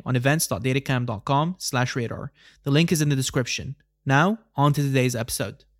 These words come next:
So I'm excited to discuss with you how writing can be a great tool for aspiring data practitioners to break into the data science space,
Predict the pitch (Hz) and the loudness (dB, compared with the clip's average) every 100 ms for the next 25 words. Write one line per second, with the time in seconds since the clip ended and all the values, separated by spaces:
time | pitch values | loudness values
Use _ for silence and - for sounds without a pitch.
0 | _ _ _ - 131 123 143 147 - 185 | _ _ _ 4 4 6 4 4 4 4
1 | 202 180 - 156 170 139 139 135 131 127 | 4 2 2 0 0 0 4 4 4 4
2 | 120 117 120 123 123 123 113 120 117 123 | 4 2 2 2 0 -2 -2 -2 0 0
3 | 156 180 147 135 175 - - 104 - 123 | 0 0 2 2 2 -4 -4 -4 0 0
4 | 123 120 120 117 117 - 123 - 120 113 | 2 2 0 4 2 2 -2 0 0 0
5 | 113 123 139 143 135 120 107 110 113 123 | 0 4 4 4 0 -2 0 -2 0 -2
6 | 120 135 - 160 185 | -2 -2 2 2 2